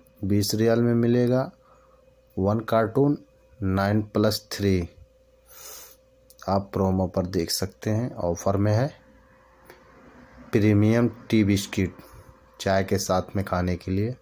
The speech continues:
और ये साइड में ये छोटा वाला भी है, मेमोरियस प्रीमियम दी बिस्किट, टी बिस्किट ए नाइन प्लस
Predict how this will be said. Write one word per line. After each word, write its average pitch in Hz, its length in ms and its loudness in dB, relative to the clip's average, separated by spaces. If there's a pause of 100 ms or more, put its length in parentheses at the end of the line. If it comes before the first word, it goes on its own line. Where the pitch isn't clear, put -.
(1120)
और 95 160 -2
ये 98 180 2
साइड 101 340 0
में 104 220 2
ये 98 180 0
छोटा 95 400 -4
वाला 101 300 0
भी 101 220 -2
है, 110 180 -4 (640)
मेमोरियस 98 640 0
प्रीमियम 98 680 -2
दी 92 120 -2
बिस्किट, 95 580 -8 (920)
टी 101 140 0
बिस्किट 98 480 0
ए 101 80 2
नाइन 92 300 0
प्लस 101 560 -2